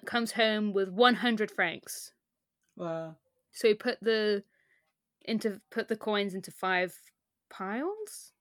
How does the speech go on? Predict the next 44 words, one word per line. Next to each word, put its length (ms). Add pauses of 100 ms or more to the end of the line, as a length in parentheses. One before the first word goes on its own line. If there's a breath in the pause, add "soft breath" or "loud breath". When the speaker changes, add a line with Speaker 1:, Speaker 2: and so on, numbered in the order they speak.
(520)
Speaker 1:
The 60
pile 400
of 100
five 300
franc 240
coins. 320
Okay, 200
no, 160
so 140
it's 100
all 280
in 140
five 220
franc 200
coins. 420 (380 soft breath)
Speaker 2:
Mm. 460
Speaker 1:
On 180
the 100
old 180
serving 460
woman's 320
bedside 400
table 400
and 120
returned 340
to 60
his 140
room 160
without 240
saying 280
anything. 460 (920)
The 60
next 300
day 160
at 60
the 60
crack 280
of 120
dawn, 500
he 140
sits 300
in 80
his 160
garden, 880